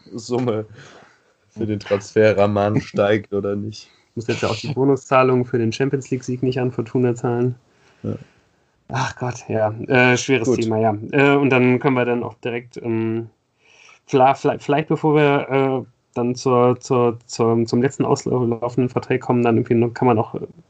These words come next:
Speaker 2: noch mal ganz kurz ansprechen, dass da auch zwei andere Verträge sind, die zwar noch ein Jahr laufen, wo ich mir aber auch unsicher bin, ob das, ob die Spieler halt irgendwie eine Zukunft haben. Das ist zum einen Johannes Bühler,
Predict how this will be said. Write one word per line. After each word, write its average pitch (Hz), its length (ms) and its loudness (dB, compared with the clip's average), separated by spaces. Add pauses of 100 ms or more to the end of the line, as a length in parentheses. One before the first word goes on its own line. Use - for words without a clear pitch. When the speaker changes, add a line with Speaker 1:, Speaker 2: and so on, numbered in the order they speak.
(200)
Speaker 2:
noch 120 120 -2
mal 127 120 0
ganz 127 240 0
kurz - 160 0
ansprechen, 127 640 0 (420)
dass - 160 -4
da 123 100 4
auch 107 120 0
zwei - 160 0
andere 131 220 2
Verträge 127 420 0
sind, 127 180 2
die 113 80 -12
zwar 123 160 0
noch 117 140 0
ein 120 340 0
Jahr 123 180 6
laufen, 123 480 4
wo 120 80 0
ich 127 80 -2
mir 131 60 0
aber 113 140 -2
auch - 140 -6
unsicher 143 440 0
bin, 135 420 2
ob - 220 -8
das, - 400 -6 (800)
ob - 140 -20
die 131 100 -4
Spieler 123 320 2
halt 123 140 2
irgendwie 127 160 0
eine 123 140 4
Zukunft 127 500 -4
haben. 123 480 4
Das 113 160 -8
ist - 80 -14
zum 110 160 -2
einen 120 160 2
Johannes 120 340 0
Bühler, 147 640 2